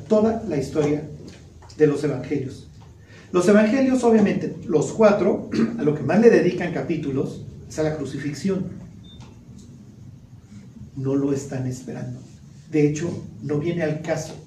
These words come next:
O sea, a ver, los amalecitas no vencen a Josué, Faraón no mata a Moisés,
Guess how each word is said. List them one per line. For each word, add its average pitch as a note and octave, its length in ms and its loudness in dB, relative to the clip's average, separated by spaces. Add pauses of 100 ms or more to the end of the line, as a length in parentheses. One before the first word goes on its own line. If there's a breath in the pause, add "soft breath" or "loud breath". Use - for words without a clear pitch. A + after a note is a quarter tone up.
(300)
O - 20 -20
sea, D#3+ 380 0 (560 loud breath)
a D3+ 60 -6
ver, E3+ 260 2
los F3 180 0
amalecitas F3 600 2
no F3+ 180 4
vencen F3 340 -2
a D3 100 0
Josué, F3 540 -4 (560 loud breath)
Faraón G3 720 4
no G3 360 6
mata F3+ 420 2
a D3+ 40 2
Moisés, F3+ 800 0